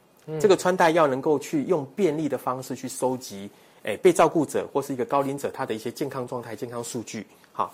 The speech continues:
Speaker 2: 所以我刚才说，哎，盖特就是希望说能够做一个更小型、微型化、容易穿戴的方式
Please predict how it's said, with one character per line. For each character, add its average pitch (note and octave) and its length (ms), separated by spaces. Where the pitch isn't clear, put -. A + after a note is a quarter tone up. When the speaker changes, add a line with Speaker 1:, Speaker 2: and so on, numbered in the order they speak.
Speaker 2:
所 G3 160
以 - 20
我 D3 60
刚 E3 100
才 D#3+ 120
说， D#3+ 160
哎， D#3+ 280
盖 E3+ 140
特 D#3 100
就 C#3 120
是 C3+ 100
希 D3 140
望 C3+ 100
说 C3+ 140
能 A#2+ 100
够 B2+ 100
做 B2 160
一 B2 60
个 A#2 160
更 D3+ 220
小 G2 200
型、 G2 280
微 G#2 100
型 A#2 240
化、 C3+ 320
容 A#2 160
易 C#3 60
穿 C3 220
戴 C3 140
的 G#2+ 80
方 A2+ 200
式 A2 180